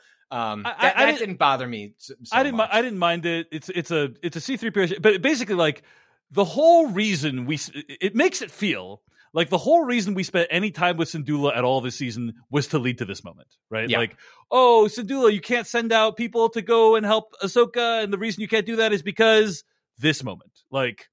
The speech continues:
Speaker 2: to culminate in this moment, which is basically a callback to the original, you know,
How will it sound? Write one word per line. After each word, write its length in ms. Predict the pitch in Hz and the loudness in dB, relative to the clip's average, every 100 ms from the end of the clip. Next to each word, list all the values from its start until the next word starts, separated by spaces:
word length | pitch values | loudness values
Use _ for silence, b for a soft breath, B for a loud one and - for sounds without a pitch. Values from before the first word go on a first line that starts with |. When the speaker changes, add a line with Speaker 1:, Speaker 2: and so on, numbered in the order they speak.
| _ _ _ _ _ | _ _ _ _ _
Speaker 2:
to 80 | 143 | -6
culminate 440 | - 202 202 196 | 0 0 2 0
in 80 | 175 | -2
this 140 | 165 | -4
moment, 320 | 156 135 135 139 | -4 -4 -4 -6
which 180 | 139 | -4
is 360 | 156 143 131 113 | -2 -2 -4 -4
basically 720 | 170 196 196 196 196 190 175 - _ _ _ _ _ _ _ _ _ _ _ _ _ - | -2 -2 -2 -4 -2 -4 -6 -14 _ _ _ _ _ _ _ _ _ _ _ _ _ -6
a 100 | 156 | -4
callback 580 | - 233 254 254 254 - | 2 2 4 2 0 -6
to 400 | 208 170 160 143 | -6 -4 -4 -6
the 540 | 135 131 123 117 107 | -4 -4 -4 -6 -6
original, 640 | 117 147 165 180 165 160 - | -2 -2 0 0 0 0 -2
you 100 | 143 | -2
know, 200 | 110 | -2